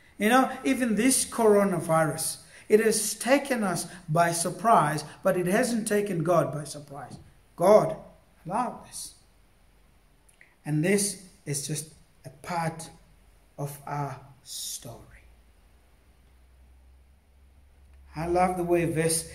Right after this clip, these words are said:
eleven of this, uh, chapter, chapter three says, "God has made everything beautiful in its time." God has made everything beautiful in its own time.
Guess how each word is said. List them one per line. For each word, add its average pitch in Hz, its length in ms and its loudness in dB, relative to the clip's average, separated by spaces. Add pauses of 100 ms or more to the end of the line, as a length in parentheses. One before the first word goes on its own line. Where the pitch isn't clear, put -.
(120)
eleven 175 460 4
of 160 220 -4
this, - 400 0 (200)
uh, 147 220 -6 (140)
chapter, 165 440 0
chapter 185 360 0
three 160 260 -2
says, 160 600 0 (680)
"God 233 400 6
has 185 300 2
made 185 500 0
everything 262 800 4
beautiful 190 760 -4 (360)
in 180 320 0
its 175 280 -2
time." 143 460 -6 (1800)
God 214 440 6
has 165 300 -2
made 180 580 0 (220)
everything 254 800 4
beautiful 180 760 -2 (240)
in 185 200 0
its 180 280 0
own 165 300 -4
time. 139 320 -10